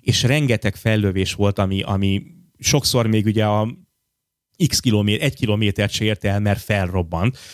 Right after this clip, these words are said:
Ugyanakkor volt egy csomó olyan is, ami, ami sikeresen kijutott a világűrbe, de legalábbis a, a, a légkörünk legtetejére.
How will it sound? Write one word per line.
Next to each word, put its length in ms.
Ugyanakkor 500
volt 220
egy 100
csomó 300
olyan 160
is, 160
ami, 300
ami 180
sikeresen 560
kijutott 400
a 60
világűrbe, 520
de 120
legalábbis 500
a, 300
a, 420
a 260
légkörünk 480
legtetejére. 800